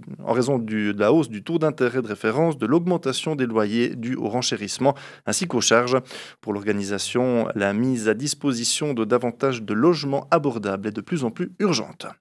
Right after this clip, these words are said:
Travail Suisse veut pointer du doigt les entreprises qui ne respectent pas la nouvelle loi sur l'égalité salariale. Une liste noire sera établie dès aujourd'hui selon l'organisation.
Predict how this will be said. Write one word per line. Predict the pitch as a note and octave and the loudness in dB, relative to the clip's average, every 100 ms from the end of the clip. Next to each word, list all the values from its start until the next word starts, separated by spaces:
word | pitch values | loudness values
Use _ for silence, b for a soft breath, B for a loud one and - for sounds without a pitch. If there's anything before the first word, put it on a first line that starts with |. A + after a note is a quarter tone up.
| _ B B B B B B B | _ B B B B B B B
Travail | - G3 G3 F#3+ | 4 4 6 2
Suisse | F3 - F3+ D#3+ - | -2 -4 -4 -4 0
veut | C#3+ C3+ E3+ | 0 2 0
pointer | E3+ D#3+ D3+ D3+ D3+ | 0 -4 -4 -4 -6
du | C#3 C3+ | -6 -2
doigt | C#3 C#3+ | 2 2
les | C#3 B2 | 2 -2
entreprises | C3 - A2 - D3+ C#3+ | -4 -4 -6 -6 -8 -10
qui | - | -6
ne | A2 | -4
respectent | G#2 D3 - - D3 - A2 | -2 -2 -2 -4 -2 -4 0
pas | C3 C3 | 4 4
la | A#2+ | 4
nouvelle | A2+ A2+ G#2+ | 0 -2 0
loi | A2+ B2+ | 0 -2
sur | - | -4
l'égalité | A2 A2 A2+ G#2+ A#2 | -2 -2 -2 -2 -2
salariale. | - D#3+ D3+ B2 B2+ C#3+ D#3+ D#3+ B B B - | 4 6 6 4 4 4 4 0 B B B -6
Une | G#2 | -4
liste | G#2+ F#3 - | -2 -2 2
noire | D#3 C3 D3+ F3+ | 2 2 0 -2
sera | - C#3 C3 | -2 0 2
établie | B2+ G#2+ A#2 D3+ | 2 2 0 -6
dès | C3+ D3+ F#3+ | -2 -2 0
aujourd'hui | F3 D3+ C#3 B2 F3 | -2 -2 -4 -4 -4
selon | - D3 | -2 0
l'organisation. | A#2+ A2+ A2 G2+ G2 - C#3 | 0 0 0 0 -4 0 0